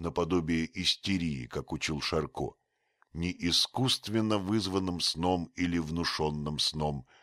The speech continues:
как учил Бернгейм, и как многие его до сих пор понимают, а представляет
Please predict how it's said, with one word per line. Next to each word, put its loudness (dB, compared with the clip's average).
как 0
учил 0
Бернгейм, 0
и -6
как 2
многие 2
его 2
до 0
сих -2
пор -2
понимают, -8
а -4
представляет 0